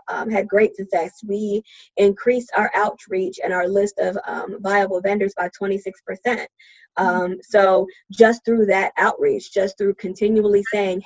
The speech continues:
Speaker 1: "Hey, you know, this is what we had in the beginning," and then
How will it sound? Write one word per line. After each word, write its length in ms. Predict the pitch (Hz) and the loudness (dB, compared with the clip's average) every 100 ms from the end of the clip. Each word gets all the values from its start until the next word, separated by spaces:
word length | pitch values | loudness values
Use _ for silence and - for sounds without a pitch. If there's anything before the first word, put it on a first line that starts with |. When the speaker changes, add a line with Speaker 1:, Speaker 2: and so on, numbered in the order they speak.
| - | -4
Speaker 1:
"Hey, 360 | 330 190 190 208 _ _ _ _ _ - | 0 2 0 -6 _ _ _ _ _ 4
you 120 | 208 | 6
know, 420 | 190 180 180 180 - _ _ - | 8 6 4 0 -8 _ _ 6
this 140 | 220 | 6
is 80 | 233 | 8
what 140 | 233 | 6
we 120 | 202 240 | 6 4
had 220 | 226 220 | 4 4
in 60 | |
the 60 | 214 | 4
beginning," 480 | 214 254 269 277 277 - | 2 2 0 0 -4 -4
and 240 | 185 202 | -2 0
then 200 | 196 196 | 0 -2